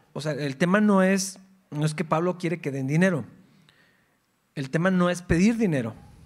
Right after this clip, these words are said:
El tema no es introducir a la iglesia esta doctrina de dar mucho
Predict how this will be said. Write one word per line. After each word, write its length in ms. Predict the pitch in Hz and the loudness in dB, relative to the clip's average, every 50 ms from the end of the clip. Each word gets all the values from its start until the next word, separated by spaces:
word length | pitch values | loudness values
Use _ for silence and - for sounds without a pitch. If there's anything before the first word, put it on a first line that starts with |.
| - - - _ _ _ - _ _ _ _ _ _ _ _ _ | -20 -20 -20 _ _ _ -20 _ _ _ _ _ _ _ _ _
El 180 | - 151 139 151 | -4 -4 -4 -2
tema 280 | 151 160 160 175 190 202 | 0 0 2 2 2 4
no 160 | 196 185 175 | 4 4 4
es 200 | 180 180 180 196 | 2 2 0 0
introducir 540 | 208 190 - 202 165 151 147 151 170 170 180 | -2 0 0 0 0 0 0 0 0 0 2
a 100 | 180 185 | 2 2
la 120 | 180 170 | 2 2
iglesia 880 | 156 147 139 160 160 156 170 180 175 - 190 196 214 214 214 214 - - - - _ _ _ _ | 0 0 0 2 2 2 2 2 0 -2 -2 0 0 0 -2 -4 -8 -14 -20 -20 _ _ _ _
esta 480 | - 160 156 156 - 170 170 170 170 175 | -6 -4 -4 0 0 2 2 2 0 0
doctrina 680 | 160 143 156 147 151 - - 185 175 185 190 190 190 180 | -2 -4 -4 -4 -4 -6 -4 0 2 2 4 4 4 2
de 120 | 170 151 | 2 2
dar 220 | 135 151 156 156 | 2 2 2 4
mucho 460 | 170 170 175 185 196 190 - 220 196 | 4 4 4 4 4 2 2 0 0